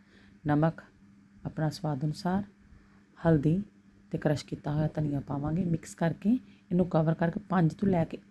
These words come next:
ਅੱਠ ਮਿੰਟ ਲਈ ਆਪਾਂ ਜਿਹੜਾ ਹੈ ਉਹ ਕੁੱਕ ਕਰਾਂਗੇ। ਤੇ ਅੱਠ ਮਿੰਟ ਬਾਅਦ ਜਿਹੜੀ ਸਾਡੀ ਸਬਜ਼ੀ ਹੈ, ਉਹ ਬਣ ਕੇ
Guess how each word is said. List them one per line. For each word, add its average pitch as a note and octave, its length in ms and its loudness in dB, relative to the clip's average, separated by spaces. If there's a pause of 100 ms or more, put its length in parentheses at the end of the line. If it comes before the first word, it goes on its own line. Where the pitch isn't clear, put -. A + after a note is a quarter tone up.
ਅੱਠ - 220 -4
ਮਿੰਟ E3+ 160 2
ਲਈ E3 140 0
ਆਪਾਂ D#3+ 240 -2
ਜਿਹੜਾ D#3 180 0
ਹੈ G#3+ 140 4 (420)
ਉਹ D3+ 40 -6
ਕੁੱਕ - 220 0
ਕਰਾਂਗੇ। D#3+ 440 2 (800)
ਤੇ D3+ 380 2 (240)
ਅੱਠ D#3 220 -2
ਮਿੰਟ E3 160 2
ਬਾਅਦ D#3+ 240 2
ਜਿਹੜੀ D#3 160 -2
ਸਾਡੀ D3+ 260 -2
ਸਬਜ਼ੀ D3+ 440 -2
ਹੈ, A3+ 120 2 (640)
ਉਹ D3 60 -2
ਬਣ D3 240 2
ਕੇ C#3 460 0